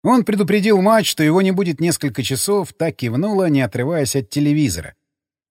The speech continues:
Только ящик да методичная, правильная сыновья забота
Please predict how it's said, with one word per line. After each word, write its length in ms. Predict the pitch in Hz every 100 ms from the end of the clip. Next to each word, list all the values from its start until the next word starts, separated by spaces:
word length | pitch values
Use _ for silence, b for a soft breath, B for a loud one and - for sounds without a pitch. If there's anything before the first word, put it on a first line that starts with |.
| -
Только 280 | 202 170 170
ящик 540 | 165 214 156 185 139
да 100 | 117
методичная, 720 | 120 135 147 220 - 175 156
правильная 600 | - 185 190 165 160 151
сыновья 460 | 127 135 175 147 131
забота 580 | 123 139 208 202 180